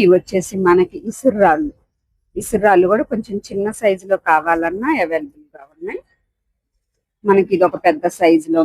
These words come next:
మీడియం సైజులో ఇసుర్రాళ్ళు కానీ, చిన్న చిన్న పచ్చళ్ళ రోళ్ళు కానీ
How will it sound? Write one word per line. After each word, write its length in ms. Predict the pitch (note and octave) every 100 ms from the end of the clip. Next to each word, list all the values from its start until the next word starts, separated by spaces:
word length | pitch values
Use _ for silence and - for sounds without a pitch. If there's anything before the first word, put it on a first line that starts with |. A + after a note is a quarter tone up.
| F3
మీడియం 400 | F#3 F#3+ F#3+ F#3 F3+ -
సైజులో 520 | E3+ E3 D#3 D#3+ E3 D#3+ _ _ _
ఇసుర్రాళ్ళు 600 | G3+ - F#3+ F#3+ E3+ D#3+ D3+
కానీ, 280 | D#3 - E4+ - _ _ _ _
చిన్న 200 | D4+ A#3+ A#3 -
చిన్న 260 | A#3+ C4+ C#4 -
పచ్చళ్ళ 440 | F#3 _ B3+ A#3+ G3+
రోళ్ళు 340 | F#3 F#3 G#3 F#3 D#3
కానీ 320 | D#3+ D#3+ E3